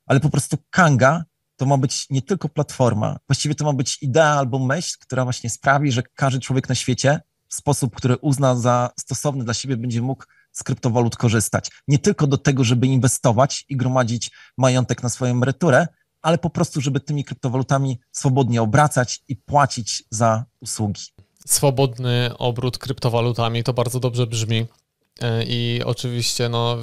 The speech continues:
Speaker 2: ja wiem, że kolejne pytanie, które zadam, to takie trochę wróżenie z fusów, ale jak myślisz, e, jak, e, rozwiąże się sytuacja obecnych,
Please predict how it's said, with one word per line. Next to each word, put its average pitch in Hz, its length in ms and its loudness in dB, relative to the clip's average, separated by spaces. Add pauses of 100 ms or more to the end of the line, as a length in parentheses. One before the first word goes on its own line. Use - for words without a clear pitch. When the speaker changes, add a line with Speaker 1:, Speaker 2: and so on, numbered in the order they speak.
(100)
Speaker 2:
ja 113 140 0
wiem, 123 180 0
że 113 120 -4
kolejne 117 320 -2
pytanie, 120 300 -2
które 117 240 -2
zadam, 117 280 0
to 113 100 -2
takie 113 200 -2
trochę 110 240 -2
wróżenie 113 460 0
z 104 80 -4
fusów, - 560 -6 (960)
ale 113 260 0
jak 120 280 0
myślisz, 127 600 -2
e, 117 300 2 (380)
jak, 123 420 -2
e, 120 280 0
rozwiąże 113 480 0
się 117 160 -2
sytuacja 113 960 -2 (600)
obecnych, 120 1040 -2